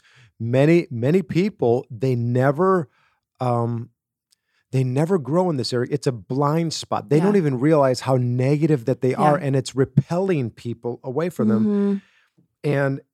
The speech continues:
Speaker 1: we gotta have a Christ-like attitude. What does it say in Philippians?
Speaker 2: Philippians two five says, "Your attitude should be the same as Christ Jesus." And
Speaker 1: Wow.
Speaker 2: that's a high <laughs> standard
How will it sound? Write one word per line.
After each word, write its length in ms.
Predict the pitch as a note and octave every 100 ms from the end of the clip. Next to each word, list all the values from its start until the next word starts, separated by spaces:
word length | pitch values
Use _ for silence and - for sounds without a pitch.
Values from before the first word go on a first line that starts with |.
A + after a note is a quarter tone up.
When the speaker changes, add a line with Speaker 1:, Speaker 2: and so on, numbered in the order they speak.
| _ _ D#3+ -
Speaker 1:
we 280 | D3 A#2 F#3
gotta 200 | A3+ G#3
have 140 | C#3 C3
a 60 |
Christ-like 520 | - C3 B2 - B2+
attitude. 460 | D3 C3 A2+ - - _ _ _ _ _ _ _ _ _ _ _ _ _ _ _
What 100 | D#3+
does 120 | G3
it 80 | F3+
say 180 | - D#3+
in 100 | C#3
Philippians? 680 | C3 B2 G#2+ G2 E2+ - - _ -
Speaker 2:
Philippians 360 | B3 E4 E4
two 180 | - C#4
five 340 | A3+ G3 G3 G3+
says, 520 | - F3+ F3 F3 -
"Your 160 | F#3+ -
attitude 520 | G3 G#3+ C4 - C4 -
should 160 | A#3
be 80 | G#3
the 120 | F#3+
same 340 | - F#3 F3 F3+
as 160 | E3+
Christ 500 | - - E3 D#3+ -
Jesus." 640 | - C3+ C#3 D#2+ - - - _ _ _ _ _ _ _ _ _ _ _ _ _ - - _ _ _ A#2
And 60 |
Speaker 1:
Wow. 320 | A2+ F#2+ F2 _
Speaker 2:
that's 240 | G3 G3+ -
a 40 |
high 220 | G3+ G3+
<laughs> 120 | G#3+
standard 640 | - C#4 E4 A#3 A3+ A3+